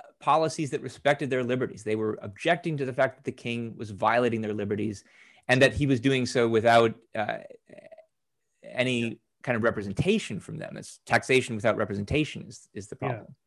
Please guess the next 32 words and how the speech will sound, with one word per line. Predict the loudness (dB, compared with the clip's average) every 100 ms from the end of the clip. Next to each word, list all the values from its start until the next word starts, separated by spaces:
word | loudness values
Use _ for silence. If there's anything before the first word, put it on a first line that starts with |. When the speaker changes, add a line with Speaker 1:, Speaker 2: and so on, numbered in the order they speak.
| _
Speaker 2:
So | -2 2
it's, | 4 4 0 0
so | 4 4 4 -4 _ _ -2
the | 0
word | 4 6 6 6
just | 2 4 4 4 -6 -16 -20 _ -4
in | 0 0
that | 0 -4
s-, | -8 -14 -16 -20 _ _ _
clause, | 2 6 6 6 0 -2
when | -2
they | 0
say | -2
derive | 0 0 0
their | 0 -4
just | -2 0 0 0 -8
powers | -4 -2 -2 -4
from | -6
the | -6
consent | -6 -6 -4
of |
the | -4
governed, | -4 -4 0
there's, | 0 2
there's | 0 2
a |
lot | 4 6 6
of | 4 2
weight | 4 4 2
that's | -8
being | -4 -4 -4
carried | -2 0 2 2 -2